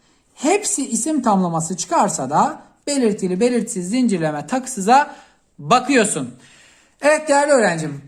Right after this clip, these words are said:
bu haftanın konusu bitti. Ne yapacaksın? En az yüz elli tane isimler, bakın bir daha söylüyorum, isimler,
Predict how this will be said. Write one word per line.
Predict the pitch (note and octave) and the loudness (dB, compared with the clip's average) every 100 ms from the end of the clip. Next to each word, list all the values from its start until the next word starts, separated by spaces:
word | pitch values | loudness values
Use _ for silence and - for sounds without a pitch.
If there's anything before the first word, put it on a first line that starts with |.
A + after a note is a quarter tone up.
| - | 0
bu | D#4+ | 2
haftanın | D4+ A#3+ A#3 G#3+ A3 | 2 -2 0 2 2
konusu | B3 A#3+ C#4+ | 4 4 2
bitti. | G3+ - B2+ G#2+ - F#3 | 0 -2 -8 -8 -6 2
Ne | |
yapacaksın? | C#4+ D#4+ G3 D#3+ D#3 G3 G#3+ B3+ - | 2 4 2 0 0 -2 -2 -4 0
En | B3+ D#4+ | 2 4
az | C4 A#3+ - | 4 2 0
yüz | D#3 F#3 C#4 | 0 4 4
elli | C#4+ C4+ C#4+ - | 2 0 -2 -4
tane | G#3 C#3 B2+ - - - | -4 -4 -6 -10 -16 -4
isimler, | A3+ - D#4+ D4 B3 E3+ E3+ - - - | -2 0 2 2 2 2 -2 -12 -10 -4
bakın | G3 G3 G3+ | -2 0 2
bir | G3+ | 4
daha | E3 D3 | 2 0
söylüyorum, | C3+ B2 C3+ G3+ A3 | -6 -10 -10 -8 -4
isimler, | G3+ C4+ F#3+ D3 G#3 | 0 2 2 2 -4